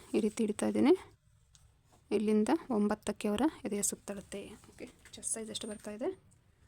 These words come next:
ಒಂಬತ್ತಕ್ಕೆ ಬರ್ತಾ ಇದೆ. ಕರೆಕ್ಟಾಗಿ ಬರ್ತಾ ಇದ್ದಿಲ್ಲ ಅಂತ ಹೇಳಿ ನೋಡೋಣ ಅಂತ. ಒಂಬತ್ತು.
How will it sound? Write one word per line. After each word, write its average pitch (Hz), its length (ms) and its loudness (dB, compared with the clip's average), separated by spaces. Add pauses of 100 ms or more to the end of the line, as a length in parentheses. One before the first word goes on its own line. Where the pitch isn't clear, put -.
(320)
ಒಂಬತ್ತಕ್ಕೆ 208 380 -6
ಬರ್ತಾ 208 200 -8
ಇದೆ. 220 160 -4
ಕರೆಕ್ಟಾಗಿ 214 380 -8
ಬರ್ತಾ 202 200 -8
ಇದ್ದಿಲ್ಲ 202 200 -6
ಅಂತ 202 180 -8
ಹೇಳಿ 214 140 -4 (120)
ನೋಡೋಣ 196 260 -2
ಅಂತ. - 140 -8 (2500)
ಒಂಬತ್ತು. - 320 -12